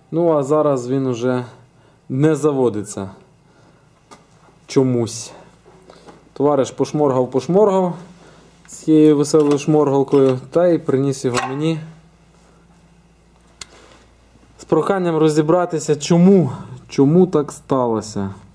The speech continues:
Тому що він працював, працював начебто добре. Зараз ми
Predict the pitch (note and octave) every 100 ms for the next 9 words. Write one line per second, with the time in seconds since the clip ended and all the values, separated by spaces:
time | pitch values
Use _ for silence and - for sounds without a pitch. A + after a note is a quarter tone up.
0 | _ _ _ _ _ _ _ _ _ _
1 | _ - B2+ C3 - C3+ C3+ B2+ A#2 D#3+
2 | G#3+ E3+ C3 - C3 B2 A#2 - - -
3 | A2 C#3+ E3+ D3+ C#3 - _ _ _ _
4 | _ _ _ _ _ _ _ _ _ _
5 | _ _ - B2 B2+ A#2+ A#2 A2+ A#2+